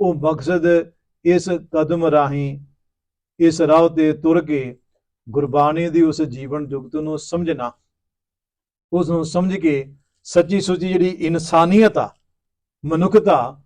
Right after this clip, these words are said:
ਉਸ ਮਨੁੱਖਤਾ ਦਾ ਧਾਰਨੀ ਬਣਨਾ। ਪਰ ਬਦਕਿਸਮਤੀ ਇਹ ਆ ਕਿ ਅਸੀਂ ਉਸੇ ਗੁਰਬਾਣੀ ਨੂੰ ਜਿਹੜਾ ਫਿਰ ਉਸੇ ਵਾਂਗ, ਜਿਵੇਂ ਤੰਤਰ ਸ਼ਾਸਤਰ ਜਾਂ ਹੋਰ ਜਿਹੜੀਆਂ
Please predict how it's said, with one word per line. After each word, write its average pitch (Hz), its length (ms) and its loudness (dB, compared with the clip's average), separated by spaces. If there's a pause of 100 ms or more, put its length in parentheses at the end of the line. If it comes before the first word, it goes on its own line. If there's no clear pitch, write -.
(340)
ਉਸ 185 180 2
ਮਨੁੱਖਤਾ 156 580 -2
ਦਾ 165 200 0
ਧਾਰਨੀ 160 480 -2
ਬਣਨਾ। 127 420 -4 (1400)
ਪਰ 156 200 2
ਬਦਕਿਸਮਤੀ 156 840 -4
ਇਹ 180 280 2
ਆ 135 160 -6 (500)
ਕਿ 165 120 2
ਅਸੀਂ 170 200 -2
ਉਸੇ 190 340 4
ਗੁਰਬਾਣੀ 156 540 0
ਨੂੰ 165 140 -4
ਜਿਹੜਾ 156 220 2
ਫਿਰ 156 180 -2
ਉਸੇ 190 520 2
ਵਾਂਗ, 143 340 2 (540)
ਜਿਵੇਂ 170 260 0
ਤੰਤਰ 170 340 -2
ਸ਼ਾਸਤਰ 156 440 0
ਜਾਂ 156 220 0
ਹੋਰ 156 240 2
ਜਿਹੜੀਆਂ 175 380 -2